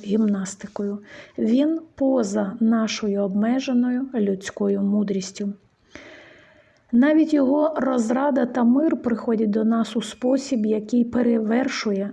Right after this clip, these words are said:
наше людське розуміння. Навіть наші молитви не такі, коли ми перебуваємо в Його дусі. Святий Дух заступається за нас згідно з волею Божою, без нашого повного усвідомлення того,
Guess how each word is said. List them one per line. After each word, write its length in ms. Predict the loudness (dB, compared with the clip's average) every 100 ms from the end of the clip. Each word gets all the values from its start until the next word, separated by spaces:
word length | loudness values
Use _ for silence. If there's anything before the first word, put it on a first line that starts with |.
| 0
наше 460 | 0 0 -2 -2
людське 540 | -2 -2 -6 -6 -4 -2
розуміння. 800 | -2 0 0 -2 -2 -4 -6 -10 _ _ _ _ _ _ _ _ _ -20 -20 -8 0
Навіть 340 | 2 2 2
наші 380 | 2 2 2 0
молитви 960 | 2 2 0 2 4 2 0 -2 -2 -4 0
не 260 | 4 4 2
такі, 440 | -2 -2 -6 -6 -8
коли 240 | -6 -2 2
ми 180 | 2 2
перебуваємо 840 | 0 0 0 0 0 0 -2 -2
в 80 | -4
Його 240 | -4 -4
дусі. 400 | -6 -8 -12 -18 _ _ _ _ -20 -20
Святий 460 | -8 -2 -2 0 -2
Дух 340 | 0 -2 -4 -18 _ -10
заступається 1080 | -4 -2 -4 -4 -6 -4 -4 -2 -4 -6 -6
за 160 | -2 0
нас 360 | 0 -2 -4
згідно 500 | -4 0 0 2 0
з 80 | 0
волею 420 | -2 -2 0 0
Божою, 520 | 0 0 0 -2 -4 -8 -18 -14 -4
без 280 | -2 0
нашого 460 | 2 0 0 -2 -4
повного 920 | -2 0 2 4 4 4 4 2 0
усвідомлення 840 | -4 -4 -4 -2 -2 -2 -4 -6 -6
того, 380 | -8 -6 -6